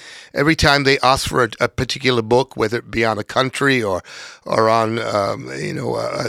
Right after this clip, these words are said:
a certain type of animal, um, you find yourself always learning along with them. So it keeps that spirit of, uh, curiosity and,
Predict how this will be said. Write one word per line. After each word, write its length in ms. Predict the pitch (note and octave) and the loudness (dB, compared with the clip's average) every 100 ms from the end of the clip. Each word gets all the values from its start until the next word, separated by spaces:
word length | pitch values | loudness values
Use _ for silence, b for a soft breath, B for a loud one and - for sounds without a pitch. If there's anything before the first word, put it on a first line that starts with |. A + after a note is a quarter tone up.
| - | -4
a 80 | A#2 | -4
certain 300 | - D3+ C3 | -2 -2 -2
type 260 | B2 B2+ A2+ | 0 0 0
of 140 | G2 - | -6 0
animal, 520 | C3+ C#3 C#3 C3+ C3+ B B B B | 2 2 2 2 2 B B B B
um, 640 | - A2 G#2+ G#2 G#2 G2+ A2 | -2 0 0 0 -2 -6 -6
you 100 | A#2 | -2
find 260 | - D3 | 2 2
yourself 340 | C#3 - C#3 - - | 0 0 0 -2 0
always 420 | C#3 C#3+ C#3 B2 G#2 | 4 4 4 0 2
learning 440 | C3 C3 B2 A2 | 2 2 2 -2
along 420 | G#2 A2+ A2+ A2+ | 0 2 2 0
with 220 | A2 B2 | -2 -4
them. 240 | F2+ F2+ F#2+ | -6 -12 -10
So 320 | - G#2 F#2+ B B - | -4 -4 -4 B B -12
it 120 | - | -10
keeps 300 | - C#3+ - | -8 -8 -2
that 180 | A#2 - | -2 -2
spirit 560 | - C3 B2 A#2 - | -4 0 0 0 -6
of, 280 | G2+ G2 F#2+ G#2+ | -6 -6 -8 -8
uh, 200 | F#2+ F#2+ | -8 -10
curiosity 880 | - A2+ A2 G#2+ G#2 - G#2 G2+ F#2+ | -8 -6 -2 0 -2 -6 -10 -10 -10
and, 180 | F#2 | -14